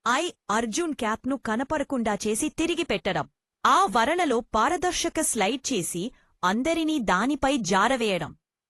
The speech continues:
ముగ్గురు అర్ధరాత్రి వరకు ఆడుకుంటూ నవ్వుకుంటారు. చంద్రుడు అస్తమించే సమయంలో గోగో అంటాడు, "కాని ప్రతి పౌర్ణమి నాడు వస్తా."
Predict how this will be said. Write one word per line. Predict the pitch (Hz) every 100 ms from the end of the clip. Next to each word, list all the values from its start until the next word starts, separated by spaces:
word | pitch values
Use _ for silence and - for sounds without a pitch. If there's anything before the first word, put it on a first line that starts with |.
| _ 175
ముగ్గురు | 196 180 320 302 - _ 185
అర్ధరాత్రి | 202 196 311 311 294 262
వరకు | 214 190 - 254 180
ఆడుకుంటూ | 180 311 302 269 277 269
నవ్వుకుంటారు. | 196 180 247 226 180 151 143 - - _ -
చంద్రుడు | 269 320 392 294 294 -
అస్తమించే | 311 - 403 359 311 285 262
సమయంలో | 220 208 202 175 165 220 _ -
గోగో | 143 240 294 254 240
అంటాడు, | 196 190 185 151 - _ _ _ _ _ _ _ _ _ _ _ _ _ _ _ _ -
"కాని | 302 370 370
ప్రతి | - 302 320 415
పౌర్ణమి | - 339 302 285 262
నాడు | 240 202 240
వస్తా." | 208 180 - 151